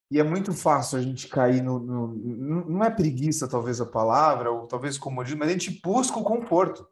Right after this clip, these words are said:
A gente, tô tentando buscar o conforto, cara. Eu não aguento mais, sabe? Acordar de madrugada, tipo, com uma ideia, tipo, "Caralho, é isso?" Ou uns, essas coisas que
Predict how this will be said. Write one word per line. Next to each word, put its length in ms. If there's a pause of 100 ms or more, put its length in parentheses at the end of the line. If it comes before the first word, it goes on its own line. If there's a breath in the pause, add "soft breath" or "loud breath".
A 80
gente, 140
tô 160
tentando 440
buscar 260
o 60
conforto, 480
cara. 220
Eu 40
não 120
aguento 380
mais, 340
sabe? 400 (420)
Acordar 520
de 100
madrugada, 560
tipo, 260 (280)
com 120
uma 120
ideia, 400
tipo, 140
"Caralho, 400
é 40
isso?" 300
Ou 440
uns, 280 (340 loud breath)
essas 200
coisas 300
que 400